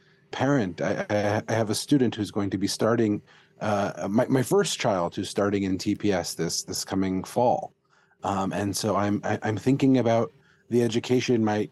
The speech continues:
my child and, of course, the children of our congregation will, will be receiving, um, in, in our public school programs. And, and I'd echo, uh, Reverend Moore's, uh, notion that, uh, what we,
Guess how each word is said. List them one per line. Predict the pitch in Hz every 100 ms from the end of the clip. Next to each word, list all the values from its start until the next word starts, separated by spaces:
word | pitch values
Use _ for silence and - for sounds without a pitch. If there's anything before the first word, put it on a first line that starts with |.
| -
my | 101 110
child | 110 120 113 113 127 98
and, | 98 98
of | 90
course, | 98 92
the | 98
children | - 92 90 92
of |
our | 87 80
congregation | 85 90 85 85 87 82 87 85 - _ _ _ -
will, | 98 98 95 -
will | 107 101
be | 95
receiving, | 101 - 87 85 98 127 151 -
um, | 98 95 92 90 90
in, | 95 98 92 87
in | 98 95
our | 90
public | - 90 92 - - - _
school | - - 95
programs. | - 82 73 76 95 147 151 - - - - _ -
And, | 123 123 123 127 123 - - _ -
and | 131
I'd | 127
echo, | 123 156 190 139 107
uh, | - 110 107 107 -
Reverend | 107 110 107 104
Moore's, | 101 101 101 92 - _ _ _ _ -
uh, | 101 98 92
notion | 104 107 127 - 107 98 98
that, | - 90 95 92 85 - - _ _ - -
uh, | 107 101
what | 92 107
we, | 90 110 104 104 95